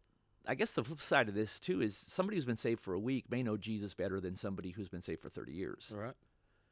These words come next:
Speaker 1: Because for thirty years, they have lived in a Pharisaical church.
Speaker 2: Yes.
Speaker 1: And their ingrained habits are so toxic. So even though they're born again, i e when they die, they go to heaven,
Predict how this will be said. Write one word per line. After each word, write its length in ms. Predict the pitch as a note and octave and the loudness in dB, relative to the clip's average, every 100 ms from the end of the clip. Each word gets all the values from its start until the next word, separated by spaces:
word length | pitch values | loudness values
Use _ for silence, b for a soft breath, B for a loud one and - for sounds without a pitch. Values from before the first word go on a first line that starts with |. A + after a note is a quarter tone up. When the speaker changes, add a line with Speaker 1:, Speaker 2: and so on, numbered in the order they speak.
| _ _ _ _ | _ _ _ _
Speaker 1:
Because 260 | - A2 G2 F#2+ | 2 2 2 -4
for 180 | - | -2
thirty 320 | G2+ D3+ C#3+ B2 | 4 8 8 8
years, 380 | A2+ C3 A#2 G2+ | 8 8 8 4
they 80 | |
have 240 | G#2 G2+ G2 | 2 0 2
lived 300 | A2 A2+ F#2 | 2 2 0
in 80 | F#2+ | -2
a 40 | |
Pharisaical 720 | - G#2 G#2 - G2+ G2 F2+ | 0 0 0 0 0 0 -4
church. 480 | - - - - - _ - | -6 -6 -6 -10 -12 _ -8
Speaker 2:
Yes. 320 | C3 - - _ _ _ | -6 -6 -18 _ _ _
Speaker 1:
And 240 | G#2+ G#2 | 2 4
their 180 | A2 A#2 | 8 6
ingrained 640 | A2+ A2 G#2 G2+ A2+ A#2 | 6 0 0 2 4 4
habits 460 | G#2 A2+ A2+ G#2+ - | 2 0 0 0 -2
are 120 | G2+ F#2 | -4 -2
so 800 | - - - C#3 C#3+ C#3+ A2+ G2 | -4 -6 -2 4 8 8 8 2
toxic. 680 | - - - - - - - _ b b b | -10 0 0 0 -10 -10 -12 _ b b b
So 160 | - D3+ | 0 6
even 360 | F3 F#3 F3 | 8 8 8
though 180 | D3 C#3+ | 8 6
they're 240 | A#2+ A#2 A2+ | 6 6 6
born 500 | G2 - G#2+ A#2 A2+ | 2 2 4 4 2
again, 540 | G#2+ F#2 G#2 G#2 G2 | 0 0 0 0 -2
i 180 | G2+ G2 | -2 -4
e 140 | G#2+ G#2 | -2 -2
when 120 | G2 | 0
they 120 | F#2+ | 0
die, 180 | F#2+ F#2+ | 0 0
they 100 | F#2 | 0
go 140 | F2+ | 0
to 80 | E2+ | 0
heaven, 320 | G2+ F#2+ C#3 | 0 -2 -4